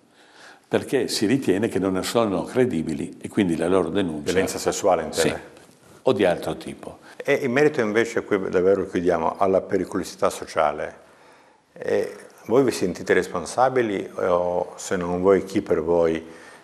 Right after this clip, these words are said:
Speaker 2: di lasciare girare per la città persone che potenzialmente,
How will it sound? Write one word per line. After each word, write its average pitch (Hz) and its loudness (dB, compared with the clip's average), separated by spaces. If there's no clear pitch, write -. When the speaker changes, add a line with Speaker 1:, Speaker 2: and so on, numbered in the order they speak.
Speaker 2:
di 92 0
lasciare 87 4
girare 85 0
per - -8
la 85 -2
città - -2
persone 85 -2
che - -2
potenzialmente, 85 0